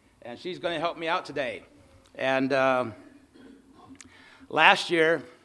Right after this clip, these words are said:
we, uh, we did this presentation, and I think it is a great way to celebrate Christmas. By the way, why do we have traditions anyway? Why do we celebrate past events? It's because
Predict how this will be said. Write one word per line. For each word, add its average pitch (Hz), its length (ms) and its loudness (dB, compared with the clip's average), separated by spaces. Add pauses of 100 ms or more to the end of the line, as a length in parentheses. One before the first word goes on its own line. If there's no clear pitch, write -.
we, 156 320 -2
uh, 135 120 0 (280)
we 147 320 -4
did 175 300 -6
this 175 160 -8
presentation, 170 1000 -2 (760)
and 151 320 -2
I 165 100 4
think 185 280 -4
it 170 80 -2
is 147 120 -2
a 156 60 -2
great 180 340 2
way 156 520 2 (520)
to 156 220 -2
celebrate 180 580 0
Christmas. 202 460 -2
By 202 220 2
the 220 80 -2
way, 190 240 0
why 185 240 0
do 285 100 -2
we 240 160 -2
have 190 260 2
traditions 151 540 -4
anyway? 120 540 -4 (1120)
Why 160 320 4
do 269 100 0
we 226 160 -2
celebrate 151 800 0
past 170 480 -4
events? 135 720 -6 (560)
It's 196 180 -2
because 190 640 0